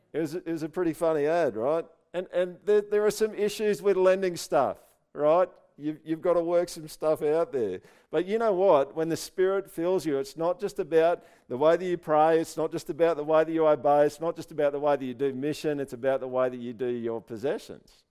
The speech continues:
your stuff. You know, this is, we actually saw this back in Acts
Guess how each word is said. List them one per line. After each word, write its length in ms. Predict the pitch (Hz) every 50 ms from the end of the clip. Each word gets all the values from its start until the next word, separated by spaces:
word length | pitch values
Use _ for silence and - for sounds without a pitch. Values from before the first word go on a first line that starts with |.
| _ _ _ _
your 140 | - 104 104
stuff. 500 | - - - 165 170 220 - - - _ _ _ _ _ _ _ _ _ _ _ _ _ _ _ _ _ _ _ _ _ _ _ _ _ _ _ _ _ _ _ _ _ _ _ _ _ _ _ _ _ _ _ _ _ _ _ _ _ _ _ _ _ _ _ _ _ _ _ _ _ _
You 120 | - 151
know, 100 | 147 160
this 240 | 156 160 190 180 -
is, 160 | 220 208 151
we 160 | 151 147 170 190
actually 300 | 190 208 - - 151 127
saw 260 | - - 185 202 208
this 180 | 160 127 113
back 240 | - 143 131 123 -
in 120 | 135 123 123
Acts 420 | 135 131 120 - - - - _